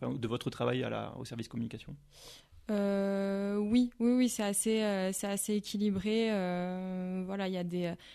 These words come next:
Speaker 2: les réseaux sociaux, par exemple, c'est, euh, disons qu'il y a des réseaux qui sont plus, euh, orientés vers, euh, un public interne, d'autres, euh, plus vers un public externe. Et après, voilà, ça dépend, euh, ça dépend de plein de choses. Mais en général, euh, oui, oui, c'est assez équilibré, euh, même sur le site internet et tout ça. Euh,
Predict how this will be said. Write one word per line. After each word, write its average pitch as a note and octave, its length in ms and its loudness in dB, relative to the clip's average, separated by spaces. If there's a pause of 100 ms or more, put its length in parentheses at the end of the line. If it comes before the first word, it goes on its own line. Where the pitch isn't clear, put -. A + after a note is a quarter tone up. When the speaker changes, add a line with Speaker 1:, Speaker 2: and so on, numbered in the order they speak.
(160)
Speaker 2:
les F#3+ 80 0
réseaux G3 240 0
sociaux, G#3 360 0
par F#3+ 180 -4
exemple, G3+ 420 -2
c'est, F3 400 -2
euh, F3 340 -4 (380)
disons G3 320 -6
qu'il G3+ 80 -6
y - 20 -2
a F#3 40 -2
des F3+ 120 -2
réseaux G3 320 -2
qui - 120 -10
sont F3+ 180 -6
plus, - 400 -6
euh, F#3 60 0
orientés F#3 540 -2
vers, F3+ 300 -6
euh, E3+ 160 -4
un F3 60 -4
public F3 480 -10
interne, G#3+ 560 2
d'autres, F#3 400 -6
euh, F3 140 -4
plus F#3+ 300 -8
vers F#3 140 -6
un F3+ 100 -2
public F3+ 380 -10
externe. G#3 560 0 (380)
Et - 20 -2
après, F#3 240 0
voilà, G3 240 -2
ça F3 140 -6
dépend, F#3 420 -2
euh, E3+ 320 -4
ça E3+ 180 -10
dépend F3 220 -6
de F3+ 80 0
plein G3 140 0
de G3 80 2
choses. G#3 200 0
Mais F3+ 100 -2
en F3+ 100 -4
général, F3+ 420 -4
euh, F3+ 80 -2
oui, F3+ 140 -2
oui, F#3 100 -2
c'est E3+ 140 -6
assez E3+ 220 -6
équilibré, E3+ 580 -4
euh, E3+ 60 -2
même E3+ 200 0
sur F3+ 140 -4
le E3+ 80 0
site - 160 -2
internet F3 480 -2
et E3+ 80 -4
tout - 100 -12
ça. F3+ 200 -6
Euh, E3+ 140 -6